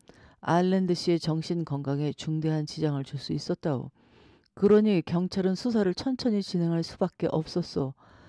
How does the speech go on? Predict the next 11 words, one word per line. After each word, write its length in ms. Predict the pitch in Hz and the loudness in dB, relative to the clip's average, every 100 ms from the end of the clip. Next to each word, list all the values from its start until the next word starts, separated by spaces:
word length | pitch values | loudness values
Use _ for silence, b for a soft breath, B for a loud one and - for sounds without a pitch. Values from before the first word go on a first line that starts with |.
| b b | b b
사건의 480 | - 247 240 226 214 | -4 2 6 6 4
주요 280 | - 196 185 | 4 6 6
관련자 500 | - 165 170 170 165 | 4 2 2 0 0
가운데 380 | 160 151 151 | 0 0 0
한 260 | 156 185 190 | -2 -2 -4
사람에게 600 | 180 165 151 139 151 143 - | -4 -4 -4 -4 -4 -4 -4
아무런 500 | 143 156 180 185 170 | -2 0 0 0 0
도움도 380 | 156 147 147 151 | 0 -2 -2 -4
받을 240 | 147 139 | -4 -6
수 160 | - - | -4 -4
없으니 420 | - - 165 131 | -4 -6 -4 -4